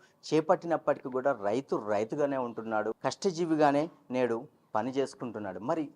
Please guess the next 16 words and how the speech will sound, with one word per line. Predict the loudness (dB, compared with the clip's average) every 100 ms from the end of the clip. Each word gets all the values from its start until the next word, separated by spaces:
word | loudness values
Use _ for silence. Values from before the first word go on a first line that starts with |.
| -4
ఆయన | 0 0 -2
తలరాత | -4 -4 0 0 0
మారేది | -2 -2 -2 -2 -4
ఎప్పుడు? | -10 -10 -10 -10 -10 2
ఏ | 6 6
చట్టాలను | 6 -4 4 4 6 2 0
రూపొందిస్తే | 2 2 2 2 0 -2 -2 -2 -4 _ _ -6
ఖచ్చితంగా | -4 0 2 2 2
రైతు | 2 -2 -2 -4 -4 _ -6
సంక్షేమంగా | -2 -2 -2 0 0 0 0
ఉంటాడు, | -2 -2 -2 -2 0
ఆయనకు | 4 4 2 -6 -14 -8
కనీస | -4 -4 -2 0 0 -2
మద్దతు | -8 -4 0 -2 0
ధర | 0 2 2
వచ్చి | -2 -4